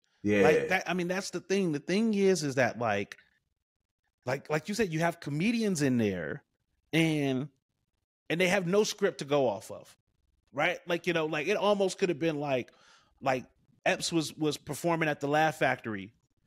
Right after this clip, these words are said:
Speaker 1: Mm-hmm.
Speaker 2: and Lavelle Crawford was there that night, and he was like, "Listen, why
Speaker 1: Put him
Speaker 2: don't you
Speaker 1: on
Speaker 2: come to the
Speaker 1: stage.
Speaker 2: set tomorrow?
Speaker 1: Uh-huh.
Speaker 2: Come
Speaker 1: Yeah.
Speaker 2: on through, right? Like, you know, we're gonna give you something to do. We're gonna, you know, basically let you talk shit." <laughs> You know what I mean? We'll,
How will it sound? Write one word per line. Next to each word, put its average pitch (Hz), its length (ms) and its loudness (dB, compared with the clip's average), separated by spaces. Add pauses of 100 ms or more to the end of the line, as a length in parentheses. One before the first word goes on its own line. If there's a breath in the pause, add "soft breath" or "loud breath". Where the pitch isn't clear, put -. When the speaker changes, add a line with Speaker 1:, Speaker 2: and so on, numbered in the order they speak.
(100)
Speaker 1:
Mm-hmm. 90 200 0
Speaker 2:
and 143 560 0
Lavelle 151 240 2
Crawford 156 420 2
was 131 140 -2
there 135 160 2
that 127 160 0
night, 120 320 -2
and 139 140 -4
he 170 40 2
was 160 160 0
like, 160 140 2
"Listen, 165 240 2
why 139 40 2
Speaker 1:
Put - 20 2
him 131 60 2
Speaker 2:
don't - 0 -
you - 40 4
Speaker 1:
on - 60 0
Speaker 2:
come 143 140 0
to 110 40 2
the 92 80 0
Speaker 1:
stage. - 60 -6
Speaker 2:
set 156 160 0
tomorrow? 120 320 -4 (600)
Speaker 1:
Uh-huh. 98 180 -6 (100)
Speaker 2:
Come - 20 -10 (300)
Speaker 1:
Yeah. 127 300 4
Speaker 2:
on 190 40 0
through, 139 280 2 (200)
right? 151 260 -2
Like, 165 220 0
you 165 60 2
know, 160 100 0
we're 185 80 0
gonna 208 140 2
give 175 100 -8
you 175 60 -6
something 165 240 -2
to 151 40 -4
do. 160 140 2
We're 160 80 0
gonna, 143 300 -2 (280 soft breath)
you 160 140 2
know, 139 160 2
basically 156 680 -2
let 151 220 -4
you 135 60 -14
talk 151 300 0
shit." 147 340 -2
<laughs> - 240 -8
You 214 140 0
know 233 80 4
what 214 60 4
I - 20 2
mean? 190 320 0 (340 loud breath)
We'll, 156 180 0